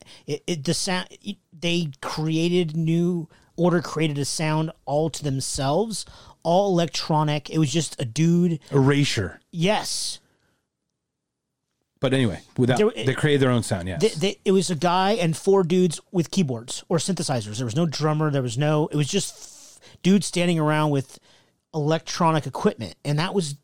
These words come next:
Speaker 1: completely unheard of.
Speaker 2: Unheard of.
Speaker 1: And I liked that
Speaker 2: Beat
Speaker 1: sound.
Speaker 2: machines didn't exist. All these other things came into the eighties.
Speaker 1: Yes.
Speaker 2: And to your point, your ba-,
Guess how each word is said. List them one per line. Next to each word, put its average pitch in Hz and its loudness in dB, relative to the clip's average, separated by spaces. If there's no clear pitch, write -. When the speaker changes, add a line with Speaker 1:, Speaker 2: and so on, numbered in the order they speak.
Speaker 1:
completely 196 -2
unheard 156 2
of. - -16
Speaker 2:
Unheard 135 2
of. 90 -2
Speaker 1:
And 165 2
I 180 2
liked 170 0
that 165 0
Speaker 2:
Beat 160 0
Speaker 1:
sound. 160 4
Speaker 2:
machines 107 2
didn't 104 0
exist. 90 -8
All 143 0
these 185 4
other 147 2
things 113 2
came 120 0
into 110 0
the 104 -6
eighties. - -4
Speaker 1:
Yes. - -4
Speaker 2:
And 131 2
to 127 0
your 185 6
point, 135 0
your 120 0
ba-, 117 -2